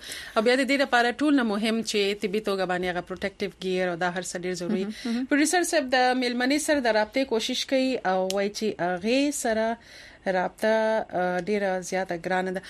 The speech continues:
Speaker 1: هلته د سیګنالو مسله ده پاکستان کې. ولې چې
Speaker 2: پرون
Speaker 1: هغوی
Speaker 2: هم داسې ستونزو
Speaker 1: آه.
Speaker 2: سره مخ وو، نه ګنجانې، آ، پرون هم موږ سره میلمه مو را دعوت کړی و، خو، آم،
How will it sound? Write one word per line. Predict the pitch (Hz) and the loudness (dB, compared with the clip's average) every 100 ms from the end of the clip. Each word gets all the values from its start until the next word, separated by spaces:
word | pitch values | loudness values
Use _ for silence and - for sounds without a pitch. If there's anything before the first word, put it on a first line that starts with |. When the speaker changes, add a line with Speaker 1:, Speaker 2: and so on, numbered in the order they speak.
| - - - - - | -14 -14 -18 -8 -4
Speaker 1:
هلته | 214 196 | 0 0
د | 185 | 0
سیګنالو | 190 180 185 175 | -2 0 0 0
مسله | 170 - 170 | 0 -2 -2
ده | 165 | -2
پاکستان | - 165 - 160 | -4 -4 -4 -4
کې. | 165 196 | -2 2
ولې | 254 | 2
چې | - | 4
Speaker 2:
پرون | 262 | 4
Speaker 1:
هغوی | 294 285 | 4 4
Speaker 2:
هم | 269 247 | 2 2
داسې | 220 214 190 | 2 0 -2
ستونزو | - 202 175 | -2 0 2
Speaker 1:
آه. | 175 | 2
Speaker 2:
سره | 196 196 | 0 0
مخ | 202 - 233 | -2 -2 -2
وو، | |
نه | 220 220 | 0 0
ګنجانې، | 220 214 214 214 220 214 | 0 0 0 0 0 0
آ، | - 180 | 0 -2
پرون | 175 185 190 | -2 -4 -2
هم | 190 185 185 | -2 -4 -4
موږ | |
سره | - 185 180 | -4 -4 -4
میلمه | 175 180 185 | -4 -4 -4
مو | 190 | -4
را | 180 | -4
دعوت | 175 180 185 | -2 -4 -4
کړی | - 202 196 | -6 -6 -6
و، | 202 | -8
خو، | - 202 - - - - - | -10 -14 -14 -16 -12 -14 -4
آم، | - 180 180 180 180 | 0 0 -2 -4 -6